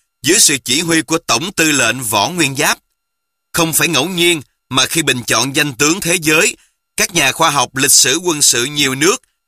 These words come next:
đã bình chọn hai vị thống soái của Việt Nam có chiến công nổi bật nhất, tiêu biểu cho hai thời đại đó. Nhiều người cho rằng Tổng tư lệnh Võ Nguyên Giáp xứng đáng là anh hùng của dân tộc. Và cùng có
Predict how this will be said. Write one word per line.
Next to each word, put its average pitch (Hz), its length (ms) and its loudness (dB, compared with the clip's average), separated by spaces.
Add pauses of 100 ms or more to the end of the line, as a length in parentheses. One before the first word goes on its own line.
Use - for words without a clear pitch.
đã 151 120 0
bình 143 320 -2
chọn 127 260 0
hai 156 160 0
vị 120 180 0
thống 165 260 -4
soái 165 280 2
của 202 120 -4
Việt 127 280 -4
Nam 156 280 0 (340)
có 160 120 0
chiến 247 260 -4
công 147 340 0
nổi 123 240 2
bật 147 260 -2
nhất, 180 200 0 (120)
tiêu 156 160 2
biểu 123 260 2
cho 170 100 0
hai 147 220 0
thời 123 200 -2
đại 107 220 0
đó. 143 300 2 (880)
Nhiều 147 180 0
người 139 200 2
cho 160 160 0
rằng 139 280 0 (360)
Tổng 180 260 -2
tư 170 140 2
lệnh 139 280 0
Võ 127 160 2
Nguyên 170 260 -2
Giáp 151 220 0
xứng 180 260 0
đáng 170 220 0
là 147 200 0
anh 165 180 -4
hùng 135 280 -4
của 151 80 -2
dân 160 240 -2
tộc. 131 240 -2 (840)
Và 135 240 0 (100)
cùng 151 260 -2
có 190 120 0